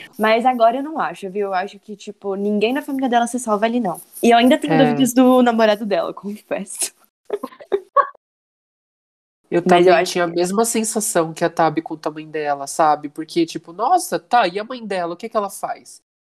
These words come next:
Speaker 2: Aí, tipo, depois que a Brittany falou que quer processar toda a família, sem exceção, ela falou toda. Aí eu fiquei meio, "Ih, tem coisa aí que tá escondida, galera.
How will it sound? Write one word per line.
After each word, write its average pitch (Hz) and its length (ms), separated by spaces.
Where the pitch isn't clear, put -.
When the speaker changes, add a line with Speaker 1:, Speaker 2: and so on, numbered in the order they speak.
Speaker 2:
Aí, 170 120
tipo, 165 200
depois 156 300
que - 80
a 180 40
Brittany 165 320
falou 156 220
que - 60
quer 160 120
processar 151 420
toda 156 300
a 160 40
família, 151 400
sem 160 220
exceção, 160 320
ela 147 120
falou 147 260
toda. 175 800
Aí 151 160
eu 147 80
fiquei 160 360
meio, 160 440
"Ih, 156 480
tem 147 160
coisa 135 360
aí 139 80
que - 80
tá 143 80
escondida, 156 500
galera. - 380